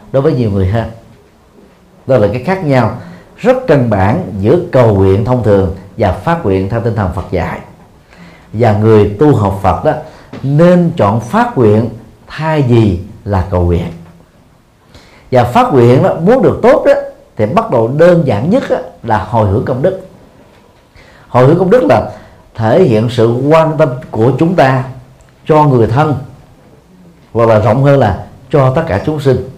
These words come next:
Như đã nói trong phần giảng chính đó, là hồi hướng công đức không có nghĩa là toàn bộ các công đức của chúng ta làm được đó sẽ được đó là chảy về hay là đi vào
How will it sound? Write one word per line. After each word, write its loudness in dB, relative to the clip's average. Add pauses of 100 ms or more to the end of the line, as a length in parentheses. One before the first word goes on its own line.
(680)
Như 2
đã 4
nói 2
trong 0
phần 0
giảng 0
chính 2
đó, 0 (720)
là 2 (200)
hồi 4
hướng 2
công 0
đức 0 (800)
không 0
có 2
nghĩa 0
là -2 (420)
toàn 4
bộ 2
các -4
công 0
đức 4
của -2
chúng -4
ta 2
làm 0
được 2
đó 0 (540)
sẽ 2
được 0
đó 0
là -2
chảy 2
về 2
hay -4
là 2
đi -2
vào 0